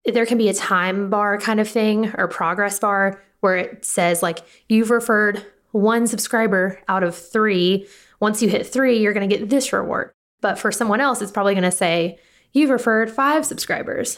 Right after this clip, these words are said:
Once you get to ten, you're gonna get this reward." So that's really cool. Um, you don't have to worry about tracking all of that. It's gonna happen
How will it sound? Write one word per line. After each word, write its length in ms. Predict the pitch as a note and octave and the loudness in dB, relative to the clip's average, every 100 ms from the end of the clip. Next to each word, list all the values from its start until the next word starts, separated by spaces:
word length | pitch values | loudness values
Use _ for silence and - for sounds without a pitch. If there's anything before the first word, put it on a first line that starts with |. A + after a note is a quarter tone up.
| - | -4
Once 220 | A3 A3 | -2 0
you 40 | G#3+ | 0
get 100 | G3+ | 0
to 80 | G#3 | 0
ten, 340 | D#4+ D4+ C4+ | 2 2 2
you're 120 | A3+ | 2
gonna 140 | G#3 G#3 | 0 0
get 120 | G#3+ | 0
this 240 | C4 - | 0 -2
reward." 320 | E3 D#3+ E3 - | -6 -6 -6 -4
So 340 | G#3+ F#3 F#3+ _ _ _ G#3+ | 0 0 -2 _ _ _ -6
that's 320 | G#3 A3 G#3+ | -4 -2 0
really 240 | F#3 D#3+ | 2 2
cool. 340 | D#3+ F3+ D#3+ E3 | 0 0 0 0
Um, 220 | G3+ F3 | -2 -4
you 100 | E3+ | -2
don't 140 | A3 G#3+ | -2 0
have 120 | A#3+ | 0
to 200 | C#4+ C4+ C4+ - B3 | 2 2 0 -4 0
worry 500 | A#3 B3+ C4 C4+ C4 | 2 4 4 4 2
about 220 | G3 F#3+ | 2 0
tracking 340 | G3+ G3 F#3+ | -2 -2 0
all 160 | F3+ F3 | 2 2
of 60 | |
that. 300 | F3+ E3+ F3 G3 | 0 -2 -2 -4
It's 100 | G#3 | -2
gonna 140 | G3 | -2
happen 420 | F3+ F3 E3+ E3 | -2 -2 0 -2